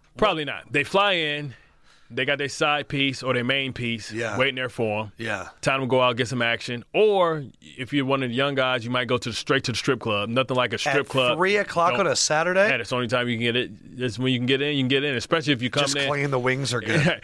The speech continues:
Speaker 1: Espe-, it's, well, strip clubs do have the best wings.
Speaker 2: That's
Speaker 1: That's a,
Speaker 2: what I
Speaker 1: that's a,
Speaker 2: hear.
Speaker 1: that's a fact.
Speaker 2: I, I look at
Speaker 1: I don't know what's in the sauce, but that's a fact.
Speaker 2: I look at Chad Johnson's Instagram last night, and he's like, "I'm here for the food."
Speaker 1: It's a fact.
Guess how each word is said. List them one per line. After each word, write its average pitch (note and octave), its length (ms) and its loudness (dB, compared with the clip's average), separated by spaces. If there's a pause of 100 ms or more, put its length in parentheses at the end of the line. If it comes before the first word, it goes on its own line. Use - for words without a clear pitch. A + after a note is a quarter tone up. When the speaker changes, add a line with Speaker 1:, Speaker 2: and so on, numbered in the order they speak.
(120)
Speaker 1:
Espe-, E3+ 340 0
it's, C#3 200 -2 (180)
well, A2 260 -4 (180)
strip G#3+ 200 2
clubs C3 180 4
do C3 120 2
have A2+ 120 2
the G2 60 -8
best F#2+ 220 -8
wings. G#2+ 240 -10
Speaker 2:
That's F#3+ 140 2
Speaker 1:
That's A#3 120 -4
a, B3+ 40 2
Speaker 2:
what B3 80 4
I A#3+ 80 4
Speaker 1:
that's F3+ 120 -2
a, - 40 2
Speaker 2:
hear. G#3+ 100 4
Speaker 1:
that's D#3 160 0
a A#2 40 -2
fact. - 400 -4
Speaker 2:
I, E3+ 100 2
I E3 140 0
look G#3 200 -2
at F#3+ 120 0
Speaker 1:
I C3 80 0
don't E3+ 140 0
know F3 80 2
what's F3 220 0
in E3 60 2
the D3+ 40 0
sauce, D#3+ 360 0
but - 80 -6
that's C#3 200 -2
a B2 60 -8
fact. D#3 200 0
Speaker 2:
I F3 60 0
look A3 200 -2
at - 100 -2
Chad F#3+ 260 0
Johnson's F3+ 500 0
Instagram D#3+ 540 -2
last C#3+ 260 2
night, D3 100 2
and C#3+ 80 -2
he's C#3+ 140 0
like, D3 160 0
"I'm D#3 140 2
here A3+ 220 4
for F#3+ 120 -2
the D3+ 60 -2
food." D#3+ 380 0
Speaker 1:
It's D#3 100 -4
a E3 80 4
fact. - 500 -4